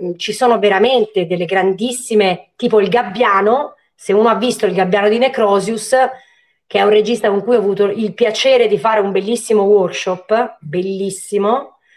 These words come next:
me lo ricorderò tutta la vita, e s-, puoi vedere delle scene veramente comiche. Se uno pensa a Ziovania, ci sono delle scene assolutamente comiche.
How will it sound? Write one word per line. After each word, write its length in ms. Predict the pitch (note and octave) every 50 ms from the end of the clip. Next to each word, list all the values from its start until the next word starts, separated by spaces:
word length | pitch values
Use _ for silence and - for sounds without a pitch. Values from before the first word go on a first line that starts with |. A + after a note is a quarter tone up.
| _ _
me 120 | - F#3 F#3+
lo 60 | F#3+
ricorderò 380 | F#3 F3+ G3 G3 F3+ G#3+ A3 G#3
tutta 220 | F#3+ F#3 - G3
la 100 | G#3 A3+
vita, 400 | G#3+ G3+ G3 F#3+ A#3 A#3+ C#4 C#4 - - _ _ _ - - _ _ _
e 640 | - A3 G#3+ G#3 G3+ G3+ G3+ G3 G3 G3 G3 G3 F#3+
s-, 220 | F#3 - - - - - - - _ _ _ _ _ _ _ _ _ - -
puoi 220 | - B3 B3+ A#3
vedere 440 | A#3+ B3 B3 G#3 A#3+ A#3+ C#4+ D#4+ D#4
delle 180 | A3+ A#3+ G#3 G#3
scene 400 | E3+ - - - - G#3+ B3 B3+
veramente 540 | A3 A3 F#3+ F3+ F3+ F#3+ A3+ A#3+ - A3 G#3+
comiche. 800 | - A3+ A#3+ A#3+ G3 F3+ F3+ F3+ F3+ - G3+ F#3 F#3 F#3+ - _ _ _ _ _ _ _ - - _ _ _ _ _ -
Se 120 | - -
uno 160 | G3+ G#3+ G#3+ G#3+
pensa 400 | G#3+ A3 A3 G#3+ G#3+ - A3 G#3+
a 40 |
Ziovania, 640 | - - A#3+ A3 F#3+ G#3 G3+ G#3 B3 C#4+ D#4+ C#4+ B3+
ci 140 | - - -
sono 260 | - G3+ G#3 C4 C#4+
delle 200 | C4+ A#3+ G#3 G3
scene 320 | F#3+ - - G#3 G#3+ A#3
assolutamente 640 | A3+ - - G#3+ G#3 F#3 G3+ F#3+ G3 G#3 G#3 G#3+ G3
comiche. 680 | - G#3 G#3+ G#3+ F#3 F3+ E3 E3+ - E3+ E3+ - _